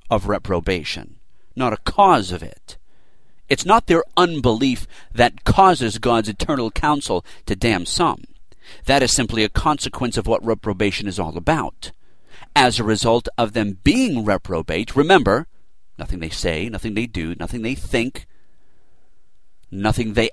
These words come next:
acted out, nothing that they thought of beforehand,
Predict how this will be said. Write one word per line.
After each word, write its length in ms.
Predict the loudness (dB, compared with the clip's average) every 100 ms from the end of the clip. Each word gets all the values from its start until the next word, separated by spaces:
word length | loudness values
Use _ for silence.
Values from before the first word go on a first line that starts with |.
| 0
acted 360 | -4 0 0 4
out, 460 | 6 6 2 -8 -8 -12 -18 -18 -16 -8
nothing 200 | -6 -2
that 180 | -4 2
they 120 | 2
thought 380 | 2 6 8 8
of 180 | 6
beforehand, 1040 | 4 2 4 4 4 4 -2 -2 -2 -4